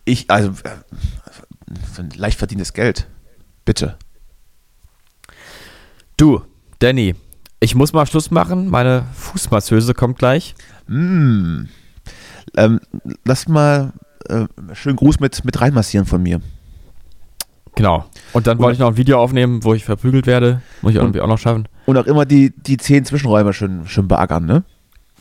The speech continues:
Speaker 2: Die sind ja total wichtig überhaupt, ne?
Speaker 1: Auch
Speaker 2: Immer
Speaker 1: mal da,
Speaker 2: schön
Speaker 1: auch, auch mal da
Speaker 2: dran
Speaker 1: die,
Speaker 2: denken.
Speaker 1: die Fusseln rauspulen, bevor es losgeht.
Speaker 2: Ja. Und die abgestorbene Haut.
Speaker 1: Die abgestorbene Haut.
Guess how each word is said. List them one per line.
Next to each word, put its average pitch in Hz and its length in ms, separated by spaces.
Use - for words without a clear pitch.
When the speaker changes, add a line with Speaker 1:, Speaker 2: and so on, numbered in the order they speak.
Speaker 2:
Die 143 100
sind 151 160
ja 131 80
total 113 320
wichtig 95 320
überhaupt, 95 460
ne? 139 200
Speaker 1:
Auch 120 120
Speaker 2:
Immer 127 120
Speaker 1:
mal 120 60
da, 123 140
Speaker 2:
schön 113 200
Speaker 1:
auch, 135 160
auch 139 100
mal 147 100
da 139 80
Speaker 2:
dran 123 300
Speaker 1:
die, - 60
Speaker 2:
denken. 101 320
Speaker 1:
die 123 80
Fusseln 135 260
rauspulen, 87 640
bevor - 220
es - 60
losgeht. - 340
Speaker 2:
Ja. 101 160
Und 113 180
die 117 100
abgestorbene 107 680
Haut. 101 340
Speaker 1:
Die - 100
abgestorbene 113 520
Haut. - 60